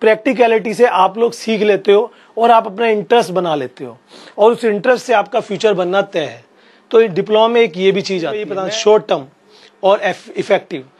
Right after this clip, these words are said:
Speaker 1: शॉर्ट टर्म है, आपको पता ही है भाई, डिग्री तीन साल, चार साल की होती है, डिप्लोमा एक साल का होता है और बहुत हाई फाई डिप्लोमा है तो दो साल का होता है। उसे करने के बाद जॉब भी मिलनी है, ज़्यादा फर्क नहीं होता। कुछ लोगों के मन में ये भी होगा कि सर, डिग्री करने के बाद सैलरी भी तो ज़्यादा मिलती है,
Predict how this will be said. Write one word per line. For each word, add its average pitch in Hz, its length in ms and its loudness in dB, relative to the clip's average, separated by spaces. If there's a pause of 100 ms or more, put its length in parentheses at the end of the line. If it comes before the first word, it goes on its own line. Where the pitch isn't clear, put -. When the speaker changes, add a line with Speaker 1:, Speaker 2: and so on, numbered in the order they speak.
(160)
Speaker 1:
शॉर्ट 226 340 2
टर्म 254 160 2
है, 247 60 2
आपको 233 280 0
पता 226 180 2
ही 226 120 4
है 220 60 4
भाई, 220 140 4
डिग्री 196 280 -2
तीन 208 280 -2
साल, 208 240 2
चार 185 220 2
साल 202 200 0
की 185 120 -4
होती 202 240 2
है, 175 140 2 (320)
डिप्लोमा 208 380 2
एक 180 160 0
साल 196 240 2
का 202 80 0
होता 196 280 2
है - 140 0 (300)
और - 120 2
बहुत 190 260 2
हाई 180 260 0
फाई 208 200 2
डिप्लोमा 202 300 0
है 190 60 0
तो 165 80 -4
दो 160 160 -4
साल 185 240 2
का 185 80 -2
होता 180 240 -2
है। 175 80 -8 (380)
उसे 214 200 4
करने 233 280 2
के 220 80 4
बाद 214 220 2
जॉब 175 220 -2
भी 214 100 -2
मिलनी 214 280 0
है, 208 140 -4 (460)
ज़्यादा 240 260 4
फर्क 254 220 2
नहीं 247 140 0
होता। 175 240 0
कुछ 202 220 -6
लोगों 220 220 4
के 233 80 4
मन 233 140 0
में 233 100 0
ये 196 160 2
भी 226 120 2
होगा 214 240 4 (440)
कि - 80 -10
सर, 233 120 4
डिग्री 190 320 -2
करने 214 280 2
के 208 100 2
बाद 220 180 2
सैलरी 190 360 0
भी 208 60 -2
तो 226 100 2
ज़्यादा 202 240 4
मिलती 196 280 -2
है, 196 160 0